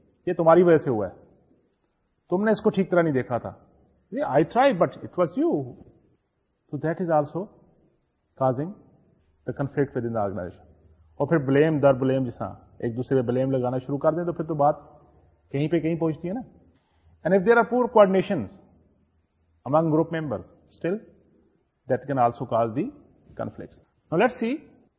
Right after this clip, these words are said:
کہ کنفلکٹس کے بارے میں مختلف تھاٹس ہیں لوگوں کے، مختلف school of thoughts ہیں لوگوں کے، there are different school of thoughts, they have a different approaches about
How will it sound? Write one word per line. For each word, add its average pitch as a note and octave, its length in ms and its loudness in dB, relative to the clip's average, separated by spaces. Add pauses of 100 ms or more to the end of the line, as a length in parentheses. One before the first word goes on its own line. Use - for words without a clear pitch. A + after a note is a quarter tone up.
(140)
کہ - 60 -20
کنفلکٹس F#3 420 -2
کے G#3 120 0
بارے F3 220 6
میں F#3 100 -2
مختلف E3 360 -6
تھاٹس D#3 300 2
ہیں D3+ 80 -2
لوگوں B2+ 200 0
کے، D3+ 120 -8
مختلف C3+ 380 -8 (1040)
school D#3 280 2
of - 60 -8
thoughts C#3+ 320 2
ہیں C3+ 60 -6
لوگوں B2 240 -2
کے، - 220 -16
there A#2 360 -4
are A#2+ 120 2
different B2+ 440 -12
school C#3+ 200 -2
of - 60 -20
thoughts, C#3 400 2
they B2 100 -2
have A#2+ 140 -2
a - 20 -8
different A#2+ 280 -10
approaches A#2+ 720 -6
about G#2+ 300 -4